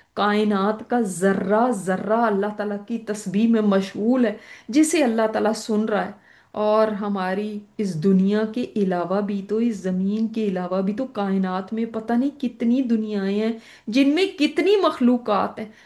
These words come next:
और उसने खुद फरमा दिया कि उसके लश्करों को सिवाय उसके कोई नहीं जानता। अल्लाह अकबर, तो अल्लाह ताला उनकी भी पुकार सुनता है। बादल गरजता है, बिजली चमकती है, वो भी, कड़क भी अल्लाह ताला की तस्बीह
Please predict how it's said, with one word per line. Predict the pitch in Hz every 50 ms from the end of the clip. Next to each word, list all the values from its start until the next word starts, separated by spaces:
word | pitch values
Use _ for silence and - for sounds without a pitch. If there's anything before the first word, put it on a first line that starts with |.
| - -
और | - 240 233
उसने | 233 226 - 277 330
खुद | 339 - - 311 311 320
फरमा | - 311 277 247 240 240 233
दिया | 214 240 240 269 302
कि | 302 -
उसके | 359 320 - - 320 320 - - 370
लश्करों | 330 277 262 262 - - 277 269 285
को | 302 330
सिवाय | 320 - 262 202 190 185 -
उसके | 277 269 - - 294
कोई | 277 - 185 185 214
नहीं | 233 302 320 233
जानता। | 196 - - - 196 190 - 240 - _ _ _ _ _ _ _ _ _ _ _ _ _ _ _ _ _ _ _ _ _ _ _ -
अल्लाह | - 226 226 226 226 214 208 208 202 208
अकबर, | 196 196 196 - 208 190 202 208
तो | 208 214 226
अल्लाह | 208 196 202 208
ताला | 208 208 202 202
उनकी | 196 190 180 180 208
भी | 208 226
पुकार | 254 226 247 233 - - - 190
सुनता | 196 - - 202 196 190 202 - - 240
है। | - _ _ _ _ _ _ _ _ _ _ _ - 180
बादल | 196 196 196 190 190 208 208
गरजता | 202 202 185 180 196 196 190 - - 208
है, | 202 190 170
बिजली | 165 185 165 196 196 240 254
चमकती | - - 202 185 180 185 185 - - 214 196
है, | 196 185
वो | 180 180 180 185 202 214
भी, | 214 254 262
कड़क | 254 - - 196 208 247 277 277 -
भी | 214 202 233 233
अल्लाह | 202 190 190 196 214 208
ताला | 214 - 175 180 196
की | 190 - 247
तस्बीह | 208 - 208 202 - - 175 196 220 240